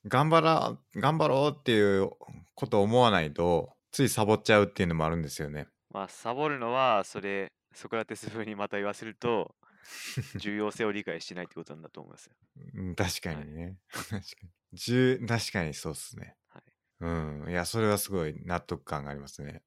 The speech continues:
Speaker 1: 重要性理解してるときはやっぱりやりますもんね。
Speaker 2: そうです。おのずとやるはず。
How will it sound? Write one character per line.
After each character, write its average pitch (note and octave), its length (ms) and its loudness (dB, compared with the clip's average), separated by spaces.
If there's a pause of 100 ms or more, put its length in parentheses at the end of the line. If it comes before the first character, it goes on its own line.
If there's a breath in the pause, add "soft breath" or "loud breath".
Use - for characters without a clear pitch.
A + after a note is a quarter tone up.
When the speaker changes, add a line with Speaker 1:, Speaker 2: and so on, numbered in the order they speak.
(260)
Speaker 1:
重 G#2 240 -2
要 A#2 200 2
性 A2+ 200 0
理 B2+ 140 2
解 F#2+ 220 4
し - 60 -8
て F#2+ 80 -4
る F2+ 60 -2
と E2 100 -8
き - 80 -8
は E2 40 -2
や D#2 60 -6
っ - 40 -20
ぱ E2 120 -10
り D2+ 160 -10 (100)
や F2+ 120 0
り F2+ 80 0
ま F2 120 -4
す - 140 -14
も D2+ 120 -8
ん C#2 100 -14
ね。 C2 120 -20
Speaker 2:
そ - 200 -14
う D#2+ 40 -10
で - 60 -18
す。 - 80 -12
お F#2 80 -10
の F#2+ 120 -10
ず F2+ 120 -18
と G2 100 -4
や E2 100 -6
る E2 100 -12
は E2+ 100 -14
ず。 - 200 -20